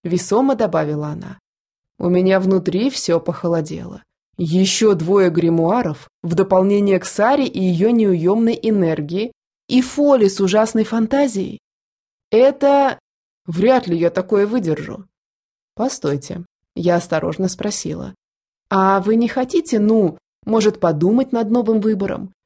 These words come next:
найти себе других достойных хозяек?" "Ну, во-первых, мы изучили особняк, и нам тут нравится. А во-вторых, ты",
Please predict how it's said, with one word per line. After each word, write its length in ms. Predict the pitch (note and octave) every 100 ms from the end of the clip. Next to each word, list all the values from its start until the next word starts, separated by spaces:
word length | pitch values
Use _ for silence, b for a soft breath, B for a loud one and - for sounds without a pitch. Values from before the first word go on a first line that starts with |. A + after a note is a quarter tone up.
| -
найти 320 | F#3+ G3+ D4
себе 240 | D4 F#3+ F#3
других 440 | E3+ D#3+ E3+ F3+
достойных 580 | A3 A3 A#3+ A#3 A3+ -
хозяек?" 640 | A3+ A3 G#3+ G3+ G3 - _ _ _ _ _ _ -
"Ну, 180 | G3+ A3+
во-первых, 600 | G#3 G3 G3 C4+ D#4 -
мы 160 | G3 A#3
изучили 380 | A3+ - A3
особняк, 760 | G3+ F3 - E3 D#3 E3 C#4+ D4+
и 120 | -
нам 260 | F#3+ D#3 D#3+
тут 160 | E3+ E3+
нравится. 600 | D#3+ - D#3 - - - _ _ _ -
А 140 | F#3
во-вторых, 600 | F3 F3+ F3 E3+ B3+ - _ _ _ _ _ -
ты", 280 | B3+ D#4